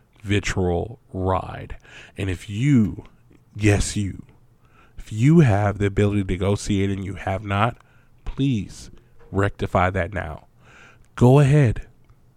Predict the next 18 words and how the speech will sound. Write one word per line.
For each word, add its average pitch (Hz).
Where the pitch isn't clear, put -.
I'll 101
be 123
here. 113
Yeah, 117
yeah, 117
yeah, 107
I'm, 113
yeah. 101
Pause 110
this. 113
Go 95
watch 98
the 110
movie. 101
When 101
you 98
come 95
back, 90